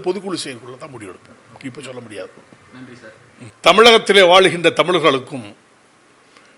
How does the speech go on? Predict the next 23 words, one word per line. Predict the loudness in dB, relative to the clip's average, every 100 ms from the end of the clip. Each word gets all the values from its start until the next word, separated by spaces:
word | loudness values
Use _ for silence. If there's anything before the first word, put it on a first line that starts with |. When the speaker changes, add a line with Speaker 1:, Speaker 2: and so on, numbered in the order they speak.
| _
Speaker 1:
தமிழ் | 0 4 4 6
சார்ந்து | 6 6
வாழ்கின்ற | 6 6 4 2 0
அனைத்து | 2 0 -2
ஜாதி | 2 4 4
சமுதாய | -2 -4 0 0 0
மக்களுக்கும், | -4 -6 -6 -8 -14 -16 _ _ _ _ _ _ _ _ _ _ _ 2
உலக | 6 8 8
ரீதியிலே | 8 6 6 6
வாழ்கின்ற | 6 4 2 0 0
தமிழர்களுக்கும், | 0 2 0 -4 -8 -14 -16 -20 _
தமிழ் | 0 4 2
சார்ந்து | 2 0 0 0 0
இருக்கின்ற | -2 -4 -2
அனைத்து | 0 0 -2
ஜாதி | 0 0 0
சமுதாய | -4 -8 -2 -2
மக்களுக்கும் | -2 -6 -10 -12 -14 -18 -20 _ _ _ _ _ _
தமிழக | 4 6 8 8 6
மக்கள் | 6 6 4
முன்னேற்ற | 4 4 4
கழகத்தின் | 2 2 2 0 -4 0
சார்பிலே | 2 2 -2